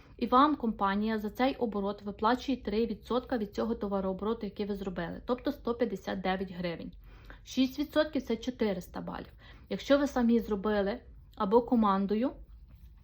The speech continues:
якщо ви зробили самі, ви заходите на програму Експерт Клуб,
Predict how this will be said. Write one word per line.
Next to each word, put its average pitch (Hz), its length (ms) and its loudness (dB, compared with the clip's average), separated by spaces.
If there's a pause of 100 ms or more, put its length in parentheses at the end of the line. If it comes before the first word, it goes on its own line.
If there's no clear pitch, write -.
(260)
якщо 226 300 2
ви 240 80 4
зробили 226 340 2
самі, 220 280 0
ви 202 60 -2
заходите 214 380 -4
на 208 100 -2
програму 208 440 0
Експерт 208 440 -4
Клуб, 196 380 -6